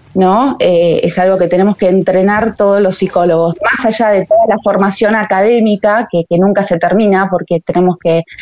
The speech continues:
actualizarnos todo el tiempo, también nosotros tenemos que trabajar, eh, esto de la escucha activa y la empatía con, con la persona que, que nos consulta, ¿no?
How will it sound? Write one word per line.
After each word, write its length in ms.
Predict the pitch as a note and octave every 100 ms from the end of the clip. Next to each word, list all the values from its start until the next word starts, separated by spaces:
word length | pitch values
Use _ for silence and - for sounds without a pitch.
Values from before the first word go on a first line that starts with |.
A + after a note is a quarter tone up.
| - - - -
actualizarnos 680 | - F3+ F#3+ F3+ F3+ F#3 G#3
todo 160 | G#3 G3+
el 140 | G3
tiempo, 520 | G3 A3 A3+ A#3 A3+ A#3 - - _
también 340 | F3+ F3+ F#3+
nosotros 360 | G3+ F#3+ F#3+ F#3+
tenemos 320 | F3+ F3 F3
que 120 | F3
trabajar, 580 | E3 E3+ E3 E3+ E3+ E3+ -
eh, 200 | E3+ E3+
esto 200 | - -
de 100 | E3+
la 40 | E3+
escucha 300 | E3 F#3+ F#3+
activa 360 | E3+ - G3 F#3+
y 40 |
la 80 | E3
empatía 500 | E3 E3 D#3+ F3+ E3+
con, 220 | E3 D#3+
con 200 | E3 E3+
la 100 | E3
persona 500 | D#3+ E3 G3+ G3 F#3
que, 360 | F#3 E3 D#3+ D3+ - - -
que 60 | F3
nos 140 | F3+
consulta, 640 | F3+ F3 E3+ G3+ F3+ E3+
¿no? 300 | E3 F#3 A#3